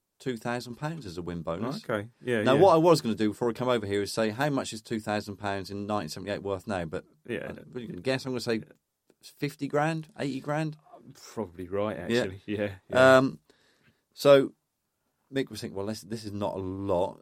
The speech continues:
Speaker 1: So he said, "Well, you know, let's ha-, let's have a think about it." And, um, he then got the senior players together. So it was Colin Viljoen, I think, might have been
Speaker 2: Mm-hmm.
Speaker 1: there.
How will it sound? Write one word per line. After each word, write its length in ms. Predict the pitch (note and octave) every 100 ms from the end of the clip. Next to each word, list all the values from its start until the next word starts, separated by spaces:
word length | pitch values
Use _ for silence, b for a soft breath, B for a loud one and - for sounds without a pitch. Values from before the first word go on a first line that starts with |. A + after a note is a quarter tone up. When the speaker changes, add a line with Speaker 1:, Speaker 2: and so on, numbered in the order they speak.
| G#2
Speaker 1:
So 180 | - G2+
he 80 |
said, 160 | G2 A2+
"Well, 260 | G#2+ G#2+ G#2+
you 120 | A2
know, 100 | A2+
let's 300 | A#2+ D3 D3+
ha-, 140 | D3+
let's 160 | C3+ D3+
have 100 | D#3
a 40 |
think 220 | C#3 B2+ A2
about 300 | A2+ F#2+ A2
it." 180 | A#2+ -
And, 560 | A2 A#2 A2+ A2+ A2+ G#2+
um, 640 | G2+ A2+ A2+ A2 A2+ - _ _ _ -
he 120 | A2+
then 180 | B2 A#2+
got 160 | A#2
the 80 | G#2
senior 380 | - A#2+ A2+ A2
players 420 | - A2+ A2 G#2+
together. 240 | - A2+
So 120 | A2+ G#2+
it 0 |
was 80 |
Colin 280 | F#2 - B2+
Viljoen, 420 | A#2 C3+ C3 C3+
I 40 | C3+
think, 180 | C#3+ B2
might 140 | C3
have 100 | -
been 140 | C#3
Speaker 2:
Mm-hmm. 120 | C3+ C3
Speaker 1:
there. 520 | C#3 C#3 C#3 C#3